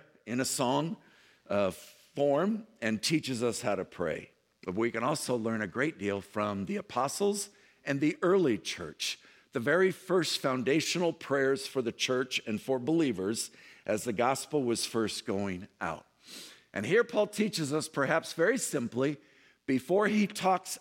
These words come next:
about God, he talks to God, or speaks of talking to God. Before he talks to the church, he talks to God and before he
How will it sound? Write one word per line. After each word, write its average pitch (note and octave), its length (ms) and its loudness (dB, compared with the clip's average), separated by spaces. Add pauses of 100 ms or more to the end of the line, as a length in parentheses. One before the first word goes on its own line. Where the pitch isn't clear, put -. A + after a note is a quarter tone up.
about F#3 800 2 (1500)
God, F#2 440 2 (320)
he A2+ 180 -2
talks - 680 -4 (340)
to D#3+ 260 0
God, F2+ 400 -2 (320)
or G2 140 0
speaks - 480 -4
of G2 160 -6
talking F2+ 420 -4
to F2 160 -8
God. E2 300 -4 (540)
Before D#3+ 340 2
he D#3 80 2
talks E3 480 -2
to C4+ 320 2
the F#3 120 2
church, - 720 0 (480)
he A#2+ 140 -2
talks - 640 -2 (180)
to F#3+ 200 0
God G2 460 -2 (600)
and C#3 120 0
before F3+ 340 4
he A3 100 4